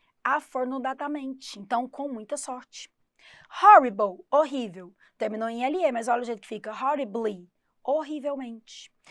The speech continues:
Incredible, que é inacreditável, incredibly, ina-,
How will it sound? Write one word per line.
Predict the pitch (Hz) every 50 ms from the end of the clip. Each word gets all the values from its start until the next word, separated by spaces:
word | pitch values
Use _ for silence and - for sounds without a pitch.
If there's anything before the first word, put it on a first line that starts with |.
| - - _
Incredible, | - 247 233 220 - - - 208 190 190 170 233 214 226 302 392 480 466 _
que | - 233
é | 202
inacreditável, | 196 196 180 - 214 196 - - - 220 254 277 285 -
incredibly, | - 311 370 _ - - 277 285 302 240 226 196 233 226 214 208 185 170 - _ _ _ _ _ _ _
ina-, | - 320 349 359 311 277 247 226 180